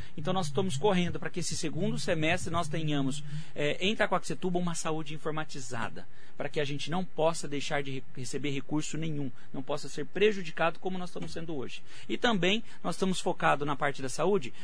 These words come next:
como nós fizemos o mês passado na abertura em fevereiro, na abertura da central do covid, com dezessete leitos de u-, de enfermaria e também de emergência com respiradores mecânicos. Agora nós estamos focados na inauguração o quanto antes, prevista agora pelo próximo final de semana, se Deus quiser,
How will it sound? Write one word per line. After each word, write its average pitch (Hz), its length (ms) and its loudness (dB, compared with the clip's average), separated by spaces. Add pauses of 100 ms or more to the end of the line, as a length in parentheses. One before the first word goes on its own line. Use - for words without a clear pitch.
como 151 180 0
nós 147 140 0
fizemos 170 400 2
o 180 60 2
mês 165 180 0
passado 151 480 2
na 139 60 0
abertura 139 360 0
em 127 40 -2
fevereiro, 135 520 0 (400)
na 143 120 0
abertura 143 440 2
da 139 120 0
central 131 360 0
do 127 80 -4
covid, 147 640 -2 (200)
com 139 140 -2
dezessete 147 560 0
leitos 143 420 0
de 117 140 -2
u-, 131 180 -2
de 127 160 -2
enfermaria 135 560 0
e 139 60 0
também 131 340 0
de 127 120 0
emergência 127 500 0
com - 80 -2
respiradores 127 640 -2
mecânicos. 170 560 0 (220)
Agora 185 280 2
nós 190 100 -2
estamos 190 240 -2
focados 165 520 4 (220)
na 160 240 2
inauguração 233 460 6
o 180 240 2
quanto 196 400 2
antes, 165 260 2
prevista 196 680 4
agora 165 200 2
pelo 160 160 0
próximo 147 380 0
final 143 240 0
de 135 80 -2
semana, 143 340 0
se - 140 -2
Deus 180 260 4
quiser, 143 380 2